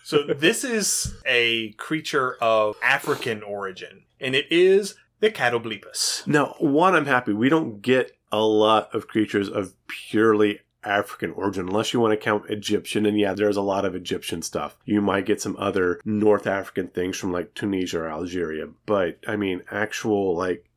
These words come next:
Speaker 2: into continental Africa, you don't see a lot of their lore coming up. So I'm really happy that we found something that we can present. It, it does warm my heart.
Speaker 1: Yeah. So the mythological Catoblepas is a pig-headed buffalo.
Speaker 2: Okay.
Speaker 1: The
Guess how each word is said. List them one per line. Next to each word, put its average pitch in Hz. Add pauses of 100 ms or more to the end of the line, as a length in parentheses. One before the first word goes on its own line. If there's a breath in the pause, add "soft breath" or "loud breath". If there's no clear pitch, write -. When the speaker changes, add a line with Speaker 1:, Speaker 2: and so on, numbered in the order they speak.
Speaker 2:
into 107
continental 98
Africa, 90
you 98
don't 131
see -
a 151
lot 131
of 120
their 120
lore 120
coming 101
up. 80
So 110
I'm 107
really 135
happy 120
that 117
we 131
found 123
something 120
that 98
we 104
can 107
present. 90
It, -
it 92
does 98
warm 92
my 87
heart. 71
Speaker 1:
Yeah. -
So 135
the 127
mythological 180
Catoblepas 147
is 127
a 107 (160)
pig-headed 143
buffalo. 90 (260)
Speaker 2:
Okay. - (160)
Speaker 1:
The 117